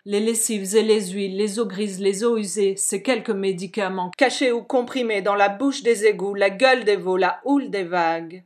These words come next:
Ici commence la mer. Dans la cuvette des ports comme des caniveaux, mouillent quelques lingettes auprès des barques rangées, des cargos porte-conteneurs.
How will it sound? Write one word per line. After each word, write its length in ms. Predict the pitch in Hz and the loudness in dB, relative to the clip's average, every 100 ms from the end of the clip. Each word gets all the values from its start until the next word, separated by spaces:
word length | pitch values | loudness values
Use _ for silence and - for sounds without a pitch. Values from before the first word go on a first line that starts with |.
| _ _ _ _ _ _ _ _ - | _ _ _ _ _ _ _ _ -10
Ici 340 | 202 - 285 | -6 0 0
commence 540 | 277 190 180 175 - | 0 -4 -4 -6 -8
la 160 | 190 170 | -6 -6
mer. 560 | 170 160 160 160 165 _ _ _ _ _ _ _ _ _ _ _ | -6 -6 -6 -10 -14 _ _ _ _ _ _ _ _ _ _ _
Dans 140 | 196 | 0
la 140 | 214 220 | 2 2
cuvette 440 | - 247 247 208 | 0 0 0 2
des 120 | 226 | 0
ports 360 | 240 262 247 240 | 0 0 -2 -2
comme 240 | 247 226 | -4 -2
des 160 | 214 208 | -2 -2
caniveaux, 580 | 233 208 208 214 196 202 | -2 -2 -2 -2 0 0
mouillent 300 | 208 233 190 | 2 2 0
quelques 320 | 254 233 220 | -2 -2 0
lingettes 640 | 208 202 190 196 185 175 | 0 0 -2 -4 -4 -4
auprès 320 | - 208 - 196 | -6 -6 -4 0
des 140 | 196 | 0
barques 320 | 170 208 208 | 2 0 -2
rangées, 460 | 208 185 190 185 190 | -6 -4 -4 -4 -2
des 160 | 190 196 | -2 2
cargos 380 | 214 208 220 | 2 4 2
porte-conteneurs. 1040 | 220 262 240 - 214 202 175 196 185 175 | 2 0 -2 -4 -6 -6 -6 -4 -4 -4